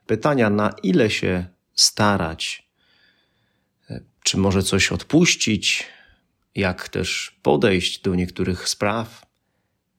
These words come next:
Jak zawsze, Słowo Boże przychodzi nam z pomocą, z podpowiedzią i pociechą.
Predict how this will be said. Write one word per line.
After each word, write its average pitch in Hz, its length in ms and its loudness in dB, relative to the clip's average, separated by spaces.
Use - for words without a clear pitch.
Jak 165 160 6
zawsze, 117 460 2
Słowo 113 360 2
Boże 113 440 0
przychodzi 113 440 0
nam 95 340 0
z - 140 -2
pomocą, 104 800 0
z - 120 -8
podpowiedzią 98 920 -2
i 127 100 2
pociechą. 98 680 -6